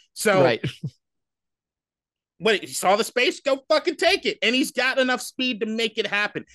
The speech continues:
Speaker 1: And also that rushing touchdown where he bulldozes the shit out of Diggs was just cool to see. I mean, you look at, you look at Howell, he doesn't look like a specimen. <laughs> He kinda looks,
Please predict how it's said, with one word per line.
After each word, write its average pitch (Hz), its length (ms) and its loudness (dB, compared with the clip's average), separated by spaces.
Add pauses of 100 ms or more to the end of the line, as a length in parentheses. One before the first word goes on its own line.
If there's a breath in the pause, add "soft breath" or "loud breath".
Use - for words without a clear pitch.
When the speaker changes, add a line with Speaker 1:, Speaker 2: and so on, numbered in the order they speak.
(140 soft breath)
Speaker 1:
And 202 100 0
also 262 380 2
that 226 240 0
rushing 202 400 -2
touchdown 170 480 -2
where 151 120 -2
he 202 220 -8 (120)
bulldozes 190 680 2
the 135 120 -4
shit 233 280 -2
out 160 200 2
of 127 120 -6
Diggs 131 420 -2 (400)
was 202 240 4
just 196 480 -2
cool 240 260 0
to 226 80 2
see. 185 320 -2 (320 soft breath)
I 220 60 0
mean, 226 200 0
you 277 120 -2
look 349 200 0
at, 269 100 -6
you 262 180 0
look 349 180 0
at - 100 -4
Howell, 339 300 2
he 302 100 2
doesn't 311 260 -2
look 349 280 -2 (120)
like 269 180 0
a 208 80 2
specimen. 330 720 -4
<laughs> - 60 -20 (220)
He 254 60 -6
kinda 330 320 0
looks, 330 240 0